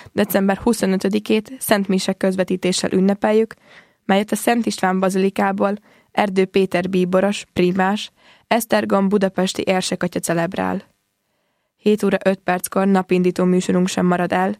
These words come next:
egy különleges adással készült Önöknek a két műsorvezető, Óvári Ferenc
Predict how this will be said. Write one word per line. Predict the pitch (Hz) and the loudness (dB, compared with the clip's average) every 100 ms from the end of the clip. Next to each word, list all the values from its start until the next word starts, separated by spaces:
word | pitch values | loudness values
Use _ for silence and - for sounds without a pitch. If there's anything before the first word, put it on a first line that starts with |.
| _ _ _ _ | _ _ _ _
egy | 175 - | -8 0
különleges | 254 254 202 190 - | 2 4 2 0 0
adással | 190 180 180 185 185 | 0 0 -2 -4 -4
készült | 180 180 - 190 196 _ | -2 -2 0 -2 -2 _
Önöknek | 190 185 185 190 185 | 0 0 0 -2 -2
a | |
két | 185 208 180 | -2 -2 0
műsorvezető, | 180 180 196 202 202 202 - 214 - - _ _ | 0 0 -2 0 0 0 0 -2 -4 -20 _ _
Óvári | 196 185 175 175 | 2 2 0 -4
Ferenc | - 190 226 240 | -2 0 0 -2